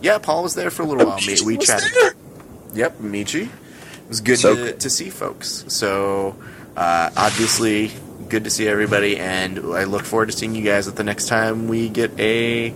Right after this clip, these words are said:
Speaker 1: awards, or not an award show. Yeah, let's come together for a jiu-jitsu award show. Um, but yeah, it was good seeing everybody. But anyway, okay, the seminar. What do you wanna know about it?
Speaker 2: Um,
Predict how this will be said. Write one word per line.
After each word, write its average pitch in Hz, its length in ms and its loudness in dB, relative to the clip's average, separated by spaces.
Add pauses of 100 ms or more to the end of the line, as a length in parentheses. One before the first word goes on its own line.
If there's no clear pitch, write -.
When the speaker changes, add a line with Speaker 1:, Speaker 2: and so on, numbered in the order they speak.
(480)
Speaker 1:
awards, 120 760 0
or 98 60 -8
not 87 180 -8
an 82 100 -6
award - 380 -8
show. 92 400 -4
Yeah, 98 180 0
let's 113 300 2
come 131 180 0
together 98 400 0
for 95 220 -4
a - 20 -4
jiu-jitsu 90 500 -6
award 98 320 -8
show. - 280 -10 (760)
Um, 90 760 -2 (200)
but 190 60 6
yeah, 220 60 2
it - 120 -10
was 107 80 -8
good 123 180 2
seeing 113 200 0
everybody. 101 340 -4 (140)
But 180 100 6
anyway, 104 400 2
okay, 104 300 4
the 85 100 -2
seminar. 95 420 2
What 117 120 6
do 135 60 6
you 131 60 4
wanna 120 160 4
know 95 140 -2
about 87 220 0
it? 87 120 -6
Speaker 2:
Um, 117 480 6